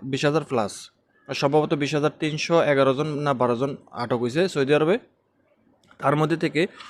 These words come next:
অসংখ্যক লোক আছে যারা বাইরে কাজ করে কফিলের অনুমতি ছাড়া, আবার কফিলের সাথে, আহ, অর্থাৎ এই ফয়দা দিয়া কাজ করে যারা, তাদের মধ্যে থেকে অনেক পরিমাণ লোক ধরা গেছে। তাদের মধ্যে থেকে আবার তিনের দুই অংশ লোক নির্বাসন করছে। নির্বাসন অর্থ হলো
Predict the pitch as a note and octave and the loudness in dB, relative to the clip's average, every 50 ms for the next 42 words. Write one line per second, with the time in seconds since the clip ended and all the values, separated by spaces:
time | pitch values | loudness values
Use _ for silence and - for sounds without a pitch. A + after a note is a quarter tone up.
0 | - - - - - D3 D3+ - - G3 F#3+ F3+ G3+ G3 F3+ - F3 F3 F3 F3 | -20 -20 -14 -4 2 2 2 4 4 4 4 6 4 2 4 6 6 6 6 4
1 | E3 D#3+ - - F#3+ G#3+ A#3+ E3 C3 A#2+ A#2+ C3 C#3 C3 B2 C3 C#3 D3+ D#3 D#3+ | 2 0 2 2 2 2 2 0 0 2 2 2 2 4 4 4 6 6 4 4
2 | - E3 D#3 - - E3+ E3 - - D#3+ D#3 D3+ E3 D#3+ F3 F3 - - D#3 D#3 | 2 0 -2 -2 0 -2 -2 0 0 -2 -2 0 2 4 4 4 2 0 -2 -2
3 | D#3 D3+ C#3+ - - E3+ G3 A#3 G3 - - B2+ B2 C3 C#3+ D3+ - D3 C3+ C3 | -2 -2 -4 -2 0 -2 -2 -2 -4 -4 0 2 4 6 6 4 4 2 2 0
4 | B2+ B2 - C#3 C3+ D3+ C#3 C#3+ C#3+ - C#3+ - D#3+ D#3+ E3+ - _ _ _ _ | 0 0 -2 -4 -4 -4 -4 -4 -6 -8 -6 -2 -2 -2 -2 -4 _ _ _ _
5 | - - - - C3 B2+ B2 A#2+ G#2 - - - - B2+ - D#3 C#3+ C3+ - C#3 | -20 -20 -12 -6 -2 0 0 0 0 -2 -4 -8 -10 -4 0 2 0 2 2 2
6 | C3 B2 A#2+ A#2 A#2 A2 G#2+ G#2+ E2+ D#2+ - - B2+ B2 C#3 D3 D3 D#3+ D#3 D#3 | 2 4 4 4 2 0 0 -2 -4 -4 -2 2 2 4 4 4 4 2 2 2
7 | D#3+ D#3 - - D#3 D3 C3 C3+ C3 D3 F3 G#3 F#3+ E3 C#3+ C3 C3+ C3 C3 C3+ | 0 -2 -2 -2 -4 -2 0 2 2 2 2 0 0 -2 -2 0 0 0 0 -2
8 | C#3 C3 C#3 C3 - D3 D#3 E3 - G3 E3+ E3+ F#3 F#3 - _ _ F3+ E3+ D#3+ | -2 -2 -4 -6 -8 -6 -6 -6 -4 -2 0 0 0 0 -2 _ _ -2 -2 0
9 | D3+ D#3 D3 C#3+ D3 D#3+ F3 E3+ - - _ _ - A2 B2 B2 C3+ B2+ A#2 G#2 | 0 0 0 2 2 2 2 2 -2 -12 _ _ -6 -2 2 2 2 2 0 -4
10 | F#2+ F#2+ D#2+ - _ - - - - - - - _ - D#3 D3+ D#3 F3+ F3+ F#3 | -8 -10 -14 -16 _ -20 -20 -20 -20 -20 -20 -12 _ 2 2 4 4 4 4 4
11 | F3+ E3+ F3 E3+ F3+ E3 F3 E3+ F3 E3+ - - G3 G3 F#3+ F#3+ F3 E3 F3 F3 | 2 2 0 0 2 2 4 4 4 2 2 0 0 2 2 2 4 8 8 8
12 | E3+ D#3+ D3+ D3 - D#3+ D3+ D#3+ F3 F3+ F3 - - D3 D3 D3+ D3 D3 B2 B2 | 8 8 4 2 0 2 4 6 4 4 4 0 -4 -2 0 2 4 2 2 2
13 | B2+ A#2+ A2 G#2+ - A2 A2 A#2+ C#3 C#3 D3+ D3+ - F3 E3 D#3+ - - _ - | 0 -2 -2 -4 -6 -4 -4 -2 -2 0 0 -2 -2 -2 -4 -4 -6 -6 _ 2
14 | F3+ F3+ F3+ F3 F#3+ A#3 | 2 4 4 4 2 0